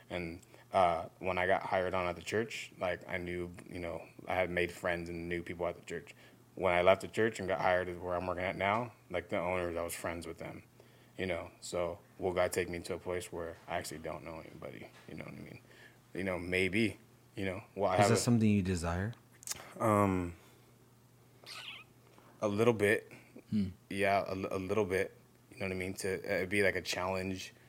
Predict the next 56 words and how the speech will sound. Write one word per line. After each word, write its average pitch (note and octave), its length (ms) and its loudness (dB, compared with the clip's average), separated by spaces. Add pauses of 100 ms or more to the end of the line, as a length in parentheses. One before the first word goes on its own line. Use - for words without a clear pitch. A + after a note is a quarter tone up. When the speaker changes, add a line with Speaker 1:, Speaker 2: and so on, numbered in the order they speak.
(240)
Speaker 1:
for - 160 -6
me. F#2 460 -2
Speaker 2:
Just - 160 -10
kinda F#2+ 220 2
like, F2+ 200 0
"Lord, G2 240 2
take G2 160 2
me F#2+ 60 2
to F#2 60 2
a E2+ 40 -2
place F#2+ 320 0
where F2+ 260 -2 (180)
with G2 180 -4
these F#2 180 -4
two G2 160 -2
hands F2+ 360 2
and F2 120 -2
just E2+ 240 -4
you, F2+ 200 0
you." E2+ 400 -4
Speaker 1:
Yeah, F#2+ 360 6
and F#2+ 140 -2
see, F#2+ 320 0
and F#2 120 -6
see. G2 520 -4
It'd F#2 180 -6
be F2+ 280 0
a E2 60 -6
little F2+ 260 0
nerve-wracking F#2 680 -2
for G2 160 -10
me. F#2 340 -4 (240)
Speaker 2:
Yeah. F#2 100 -8 (120)
Speaker 1:
You F#2+ 140 -4
know, F2 120 0
because, F2 520 -2 (240)
you F#2+ 60 -4
know, F#2 60 -2
sometimes F2+ 280 -4
like, F2 100 -6
"Well, E3 160 4
I A#3 60 -2
just E3 160 -2
go G3 140 2
out A3 60 2
there F#3 100 -2
and F3+ 60 -4
get F#3 100 -6
a F3+ 40 -4
job," F#3+ 200 -2
you D3 60 -2
know. D#3+ 140 -6 (300)
You G2+ 80 -4
know, G2+ 60 -2
but F#2+ 180 4
I'm, F#2+ 180 4